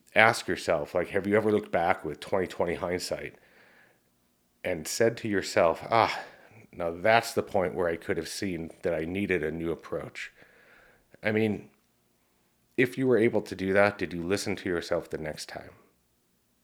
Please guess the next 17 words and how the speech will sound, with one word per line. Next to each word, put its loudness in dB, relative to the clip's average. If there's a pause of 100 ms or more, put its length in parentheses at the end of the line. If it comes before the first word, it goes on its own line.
(540)
And 0
can 2
you 0
articulate 0
these -8
kinds -4
of -10
things -8
to -12
the -6
people -6
that -6
you -8
lead -6
every -6
day? -6 (1200)
Um, -12